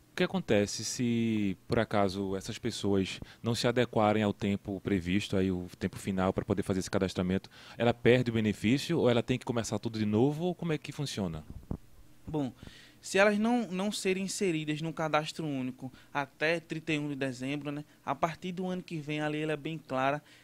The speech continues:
Speaker 2: é, ela vai ter o benefício suspenso, né? Então, se ela tiver esse benefício suspenso, ela vai precisar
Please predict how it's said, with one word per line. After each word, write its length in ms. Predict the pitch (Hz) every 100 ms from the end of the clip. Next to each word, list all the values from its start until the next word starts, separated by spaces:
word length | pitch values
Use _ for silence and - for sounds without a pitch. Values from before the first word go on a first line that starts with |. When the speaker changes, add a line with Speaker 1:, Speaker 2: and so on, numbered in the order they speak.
| _
Speaker 2:
é, 560 | - 135 131 131 135 131 -
ela 220 | 147 151
vai 160 | 160
ter 180 | 160 160
o 60 | 165
benefício 680 | 175 170 - 165 160 180 175 - -
suspenso, 680 | - 208 - 135 117 - - - -
né? 160 | - 117 - - - _ _ _ -
Então, 320 | 151 160 165
se 160 | - 196
ela 160 | 214
tiver 280 | 214 214 185
esse 180 | 185 185
benefício 580 | 170 170 160 160 - -
suspenso, 400 | - 131 131 131
ela 140 | 143
vai 120 | 139
precisar 640 | - 143 - 147 131 127